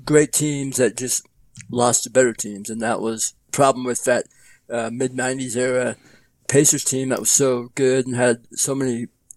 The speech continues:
great games and, and really was a foundation for major boosts in the fan base here locally. So he's taken the best team from that era, which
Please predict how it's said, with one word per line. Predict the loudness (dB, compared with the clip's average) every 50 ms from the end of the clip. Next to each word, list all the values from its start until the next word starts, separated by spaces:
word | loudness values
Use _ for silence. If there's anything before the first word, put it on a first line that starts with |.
| -16
great | -2 2 4 4 4 4 2
games | 0 0 2 2 0 -2 -2 -4
and, | -4 -4 -4 -6 -8 -8
and | -8 -8 -6
really | -6 -4 -2 0 0 -2 -2
was | -4 -6 -6 -6
a | -6
foundation | -2 2 2 2 2 2 0 0 0 0 -2 -4 -6 -8 -8
for | -6 -4 -4 -4 -4 -6 -8 -10 -12
major | -10 -4 0 2 2 2 2 0 -2 -4 -4 -6 -8 _ 0
boosts | 2 2 4 2 0 -2
in | -2 -2
the | -2
fan | -2 -2 0 0 0 0
base | -2 -2 -2 -2 -2
here | -2 -2 -2 -2 -2
locally. | -4 -4 -4 -6 -8 -8 -8 -6 -6 -6 -8 -10 -14 _
So | -4 0 2 2 4 2 2 -2 -4 -8 -6
he's | -4 -2 -2 0 2
taken | 4 4 4 4 2 0
the | 0 2
best | 4 4 4 4 2 -2
team | -2 -2 -2 -2
from | -2 -4 -2
that | 0 0 2 4 4
era, | 4 4 2 2 -2 -6 -8 -10 _
which | -12 -10 -10 -10 -14